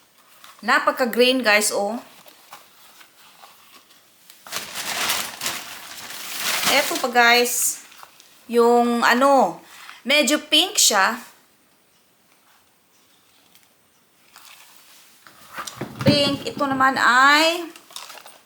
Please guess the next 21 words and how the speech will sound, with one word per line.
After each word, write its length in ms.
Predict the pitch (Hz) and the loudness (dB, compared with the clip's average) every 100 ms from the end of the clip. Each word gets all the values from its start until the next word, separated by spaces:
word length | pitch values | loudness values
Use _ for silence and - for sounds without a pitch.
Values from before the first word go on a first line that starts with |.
| _ - - - _ _ _ _ _ - - _ _ _ _ | _ -20 -20 -20 _ _ _ _ _ -16 -16 _ _ _ _
beige. 720 | 180 220 240 269 190 - - - _ _ _ _ _ _ _ _ _ _ _ _ _ _ _ _ _ _ _ _ _ _ _ _ - - - _ _ _ _ _ - - - | -2 4 4 4 2 2 0 -6 _ _ _ _ _ _ _ _ _ _ _ _ _ _ _ _ _ _ _ _ _ _ _ _ -20 -20 -20 _ _ _ _ _ -20 -16 -6
Mag-share 560 | 226 220 - 359 415 381 | -2 2 6 6 6 6
na 80 | |
lang 160 | 330 302 | 4 4
kami 220 | 277 269 | 4 4
nito, 180 | 262 262 247 | 4 4 4
guys, 240 | 247 247 233 | 4 4 2
ng 100 | 180 | 0
anak 320 | 214 220 226 | 2 2 2
ko 80 | 240 | 0
kasi 240 | 214 226 | 2 -2
pareho 320 | 208 220 254 277 | -2 0 0 0
lang 80 | 262 233 | 0 -2
kami 180 | 220 | -4
na, 240 | 214 208 - | -2 -4 -4
ng 240 | 196 190 | -6 -4
size 720 | - 196 202 240 - - - _ _ 190 | -2 0 0 0 -2 -4 -10 _ _ -12
ng 80 | 190 | -2
aming 320 | 190 202 196 | -2 -2 -4
mga 240 | 190 190 | -4 0
paa. 400 | - 110 196 202 | 2 4 2 0